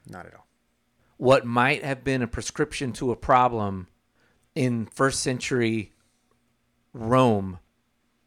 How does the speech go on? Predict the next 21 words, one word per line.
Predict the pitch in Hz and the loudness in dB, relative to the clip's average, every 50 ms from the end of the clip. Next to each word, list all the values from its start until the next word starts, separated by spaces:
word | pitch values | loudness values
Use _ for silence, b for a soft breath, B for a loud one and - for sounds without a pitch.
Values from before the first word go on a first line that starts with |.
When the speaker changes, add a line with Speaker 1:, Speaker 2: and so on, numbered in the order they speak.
| _ _ _ _ _ _ _ _ _ _ _ _ _ _ - | _ _ _ _ _ _ _ _ _ _ _ _ _ _ -2
Speaker 2:
or | - 135 127 120 120 117 117 113 107 104 101 - _ _ _ _ _ _ _ _ _ _ _ _ _ _ _ _ _ _ _ _ _ | 2 4 6 6 6 6 4 2 0 -2 -6 -14 _ _ _ _ _ _ _ _ _ _ _ _ _ _ _ _ _ _ _ _ _
two, | - - 156 151 147 147 - | -4 -2 0 0 -2 -2 -2
uh, | 139 123 117 113 110 107 107 101 - _ _ _ _ - | 0 0 2 2 2 0 -2 -4 -8 _ _ _ _ -20
th-, | - - | -12 -6
a | - 123 | -4 -4
thousand | - - 147 127 135 131 123 131 131 | -2 2 4 4 4 4 2 0 -2
years | 131 131 123 117 107 - - | 0 0 0 -2 -2 -6 -2
earlier | 131 131 135 131 131 123 117 107 107 104 101 95 - _ _ - | 0 0 0 2 2 0 0 0 0 0 -2 -2 -6 _ _ -4
in | 131 113 113 107 101 | -2 -2 0 -2 -2
Babylon | 95 113 107 113 120 117 117 110 110 104 98 92 90 87 85 85 92 - | -2 0 2 2 2 2 0 -4 -2 -2 -2 -4 -6 -8 -10 -12 -14 -8
or | 139 107 95 92 90 _ _ _ _ _ _ - - - | -6 -6 -6 -6 -8 _ _ _ _ _ _ -20 -16 -10
whenever, | 156 127 127 127 123 117 110 101 | -4 -2 0 2 2 2 2 0
but | 90 - 113 104 | -2 -2 -2 -2
in | 113 107 | -2 0
Babylon | 101 120 120 127 120 117 110 107 101 98 95 92 - | 2 4 4 4 4 2 -2 -2 -2 -4 -6 -8 -6
or | - 120 113 117 117 120 | -2 0 0 2 2 0
in | 123 123 117 120 | 0 -2 -6 -6
Israel | 117 135 135 113 113 117 113 107 101 95 90 90 - - | -4 -4 -4 -4 -4 -4 -4 -2 -2 -2 -4 -4 -6 -2
or | 120 113 117 117 113 117 | 0 0 2 2 0 -2
in | - 135 120 113 113 113 123 - | -4 -6 -4 -4 -4 -6 -8 -8
Egypt | - 147 147 139 - - 117 98 90 _ - - | -8 -6 -6 -6 -6 -4 -4 -4 -6 _ -16 -20